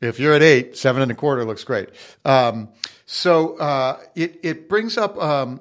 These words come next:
another thing, and I think we disagree on this. So let me lay this out here and, and let's get this. So this is, um, my, part of my view of the, the dramatically few,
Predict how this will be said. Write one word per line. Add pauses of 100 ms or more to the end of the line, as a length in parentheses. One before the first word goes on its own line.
another
thing,
and
I
think
we
disagree
on
this.
So
let
me
lay
this
out
here
and,
and
let's
get
this.
So (380)
this
is,
um, (160)
my,
part
of
my
view
of
the, (320)
the
dramatically
few,